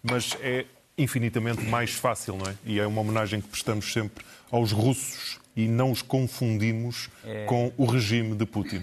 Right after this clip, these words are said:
Speaker 2: Tem sido essa a minha posição aqui.
Speaker 1: Claro.
Speaker 2: Ainda temos tempo para o meu vídeo, não?
Speaker 1: Eh, não, não.
Speaker 2: Não?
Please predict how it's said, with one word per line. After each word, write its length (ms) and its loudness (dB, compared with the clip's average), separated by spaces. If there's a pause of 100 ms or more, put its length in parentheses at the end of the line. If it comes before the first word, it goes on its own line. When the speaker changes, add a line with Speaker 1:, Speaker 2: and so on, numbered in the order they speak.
Speaker 2:
Tem 80 -10
sido 220 -14
essa 200 -8
a 20 -6
minha 160 -6
posição 400 -2
aqui. 260 -6
Speaker 1:
Claro. 200 -4 (280)
Speaker 2:
Ainda 160 4
temos 220 4
tempo 180 -2
para 80 0
o 20 -2
meu 140 0
vídeo, 260 -4
não? 180 -8 (460)
Speaker 1:
Eh, 1120 4
não, 240 6 (300)
não. 240 4
Speaker 2:
Não? 60 -6